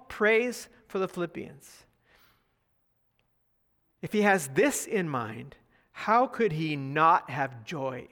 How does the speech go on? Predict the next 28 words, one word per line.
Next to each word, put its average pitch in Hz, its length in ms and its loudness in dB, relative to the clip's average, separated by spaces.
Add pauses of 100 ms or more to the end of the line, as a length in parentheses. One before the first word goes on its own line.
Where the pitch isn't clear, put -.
(160)
in 139 120 -18
his 120 140 -16
heart - 320 -18 (960)
as 147 140 -14
he 135 100 -8
thinks 131 320 -10
about 120 260 -8
it? - 160 -18 (1200)
And 151 140 -6
here's 220 260 2
the 190 120 2
rest 185 440 2
of 156 200 0
the 147 80 -4
first 202 360 -2
answer 165 520 -4
to 151 180 -4
our 131 180 0
why 135 440 2
question. - 600 -14 (500)
Why 160 280 0
joy? 143 440 -10 (2500)
How 220 200 2
could 220 180 0
he 196 100 0
not 185 380 4
have 165 220 -2
confidence - 1040 -6